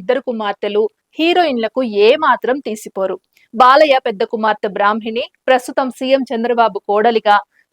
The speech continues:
నారా లోకేష్ కు భార్యగా ఉంటూనే వారి బిజినెస్లు చూసుకుంటూ బిజీగా ఉంది. బాలకృష్ణ రెండవ కుమార్తె తేజస్విని సైతం పెళ్లి చేసుకుని భర్తకు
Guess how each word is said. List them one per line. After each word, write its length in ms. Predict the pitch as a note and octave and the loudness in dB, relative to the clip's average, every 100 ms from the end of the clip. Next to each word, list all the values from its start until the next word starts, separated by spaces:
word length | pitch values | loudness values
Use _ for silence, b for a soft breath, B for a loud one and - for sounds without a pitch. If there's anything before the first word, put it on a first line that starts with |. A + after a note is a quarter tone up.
| A#3 | 2
నారా 260 | B3+ D4+ D#4 | 4 4 2
లోకేష్ 340 | B3+ A#3+ A#3+ A#3 | 0 -2 -4 -4
కు 60 | A#3 - | -6 -4
భార్యగా 460 | A3 G#3+ C4+ B3 A3+ G#3+ | 2 2 2 0 -2 -2
ఉంటూనే 340 | A3 G3+ G#3 B3 - _ A3+ | -4 -2 -2 -4 -10 _ 2
వారి 180 | A#3+ G3 A#3 | 4 4 0
బిజినెస్లు 440 | A#3 D4 - A#3+ G#3 | -6 -8 -6 -8 -4
చూసుకుంటూ 480 | G#3+ - A3 G#3 C#4 G#3+ | -6 -4 -6 0 0 0
బిజీగా 380 | A#3 G#3+ A#3+ G#3+ G3+ | -4 -4 0 2 0
ఉంది. 180 | F#3+ F#3+ _ _ _ _ G#3 | -6 -10 _ _ _ _ 0
బాలకృష్ణ 500 | A#3+ C#4 F4 E4+ D#4+ C#4 | 4 6 4 0 0 2
రెండవ 220 | A#3+ B3 C#4 C#4 | 4 4 4 4
కుమార్తె 360 | A#3+ A3+ A#3 A3+ | 2 2 0 2
తేజస్విని 480 | A#3 B3 - A#3+ A3 | 4 2 0 -4 -2
సైతం 280 | A3+ G#3 D4 D4+ | 0 0 -2 0
పెళ్లి 220 | A#3+ B3 B3+ | 0 0 0
చేసుకుని 420 | A3+ G#3+ G#3 A3 G#3+ | 0 0 -2 -2 0
భర్తకు 340 | G#3+ - B3+ | 0 0 -4